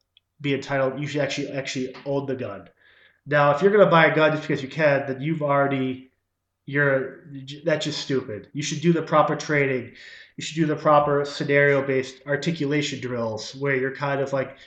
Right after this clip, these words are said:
"Hey, protesters break down my community gate and, and I've been drinking all day. Should I be grabbing my gun?" Or it, it, whatever it is, you kind of, uh,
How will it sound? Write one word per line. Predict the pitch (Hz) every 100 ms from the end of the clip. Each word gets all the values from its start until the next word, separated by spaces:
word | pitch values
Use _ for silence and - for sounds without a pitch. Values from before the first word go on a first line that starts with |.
| _ -
"Hey, | 196 185
protesters | - 185 180 175 170
break | - - 170 170
down | 175 165
my | 160 147 143 143
community | - 160 180 175 151
gate | 160 160 156 - - - _ -
and, | 143 143 - _ -
and | 143
I've | 156
been | 151
drinking | 143 170 180
all | 151 139
day. | 135 139
Should | 143 147
I | 147
be |
grabbing | 151 151 151
my | 147 139
gun?" | 143 156 190 - -
Or | 143 143 139 135 - - _ _ _ _ _
it, | 170 170
it, | 220 190 196
whatever | 196 254 294 269
it |
is, | 180 175 202 254 - - - _ _
you | 170 175
kind | 175 196 190
of, | 185 175 165 170
uh, | 160 151 147 143 143